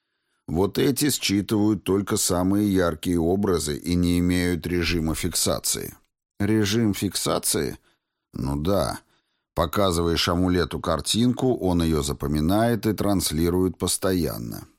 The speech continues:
пока не загрузишь новую. А что умеет самый дорогой иллюзион? О, продавец оживился. Это эксклюзив, штучный товар.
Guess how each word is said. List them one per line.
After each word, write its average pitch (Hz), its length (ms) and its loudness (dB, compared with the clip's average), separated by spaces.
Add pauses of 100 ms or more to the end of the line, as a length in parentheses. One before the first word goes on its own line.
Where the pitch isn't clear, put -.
(200)
пока 76 320 -4
не 92 140 2
загрузишь 78 680 -2
новую. 55 460 -8 (840)
А 147 120 0
что 156 240 0
умеет 147 340 4
самый 139 300 2
дорогой 139 480 4
иллюзион? 82 680 -2 (240)
О, 82 800 2 (340)
продавец 87 600 0
оживился. 80 720 -2 (100)
Это 80 480 -2
эксклюзив, 87 800 -2 (360)
штучный 117 640 0
товар. 87 480 -2